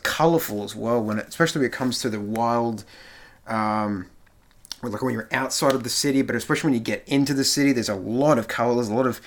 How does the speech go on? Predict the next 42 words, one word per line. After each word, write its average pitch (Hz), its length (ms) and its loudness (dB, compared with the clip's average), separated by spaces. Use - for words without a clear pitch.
I 135 100 4
liked 151 320 2
the 147 140 4
use 131 280 4
of 110 120 -2
neon 131 520 4
in 170 100 0
this 165 180 0
film. 170 380 2
And, 123 300 0
um, 113 260 2
it, 127 280 -2
it - 140 2
does 190 300 4
lend 139 320 4
itself 135 460 4
to, 117 280 2
um, 107 480 2
to 143 120 -2
that, 127 360 2
like, 123 240 0
the, 117 240 0
the 143 100 0
noir 117 460 2
kind 123 220 0
of 107 80 2
genre. 151 420 4
I 139 80 4
just 143 160 2
wish - 240 2
more 151 540 8
was 135 200 4
done 135 340 4
in 120 180 2
terms 127 340 0
of 117 80 -2
a 120 40 0
noir 113 380 0
story, 127 440 2
a 101 120 -4
noir 107 320 0
mystery, 107 640 -2